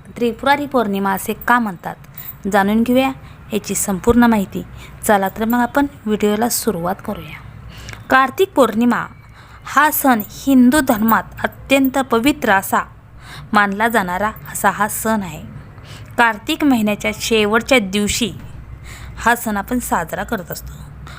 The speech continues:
कार्तिक पौर्णिमेचा सण केवळ धार्मिक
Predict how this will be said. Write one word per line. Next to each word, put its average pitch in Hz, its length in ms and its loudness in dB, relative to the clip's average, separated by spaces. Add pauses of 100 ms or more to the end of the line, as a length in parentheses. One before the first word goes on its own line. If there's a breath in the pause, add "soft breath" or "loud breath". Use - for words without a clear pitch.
(160 loud breath)
कार्तिक 240 460 2
पौर्णिमेचा 208 560 0
सण 247 380 2 (160)
केवळ 214 260 2
धार्मिक 196 560 2